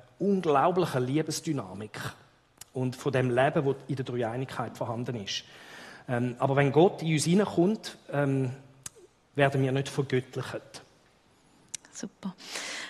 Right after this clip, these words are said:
Speaker 2: Ähm, jetzt im Hebräischen ist Geist weiblich, hat da jemand geschrieben. Was hat das für unseren Glauben für eine Implikation? Ich habe Gott bisher nur männlich wahrgenommen.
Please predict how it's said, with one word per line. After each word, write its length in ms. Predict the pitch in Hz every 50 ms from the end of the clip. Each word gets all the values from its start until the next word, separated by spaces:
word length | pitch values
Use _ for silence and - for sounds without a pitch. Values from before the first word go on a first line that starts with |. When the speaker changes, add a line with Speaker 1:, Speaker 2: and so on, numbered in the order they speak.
| - - -
Speaker 2:
Ähm, 420 | - 196 190 190 196 190 190 196 - - - _ _ _ _ _ _ - -
jetzt 180 | - 208 - -
im 80 | 214 202
Hebräischen 760 | 196 202 196 185 185 180 208 233 247 240 - - 208 220 214
ist 260 | 208 202 - - -
Geist 460 | - 156 160 185 214 196 - - -
weiblich, 360 | 185 196 202 - 220 190 -
hat 180 | - 202 202 -
da 40 | 202
jemand 240 | 196 202 220 208 -
geschrieben. 400 | - - 185 180 208 202 196 -
Was 460 | 196 190 190 247 262 - - - -
hat 320 | 202 214 - - - - -
das 240 | 196 202 - -
für 200 | - - 190 196
unseren 380 | - 196 196 208 - - 196 190
Glauben 420 | - 170 175 180 185 196 - 208
für 140 | 180 - 180
eine 160 | 175 175 175
Implikation? 880 | - 185 175 - 190 180 - - 175 - - - 190 190 196 202 190 180 - - - - - -
Ich 100 | - -
habe 220 | 190 180 - 190 185
Gott 420 | - - 190 202 214 - - -
bisher 460 | - 214 202 - - - 208 202 208
nur 240 | - 190 196 208 202
männlich 540 | 196 170 175 185 208 214 208 175 - - -
wahrgenommen. 800 | 180 180 165 170 - 185 180 170 - 156 160 165 160 160 156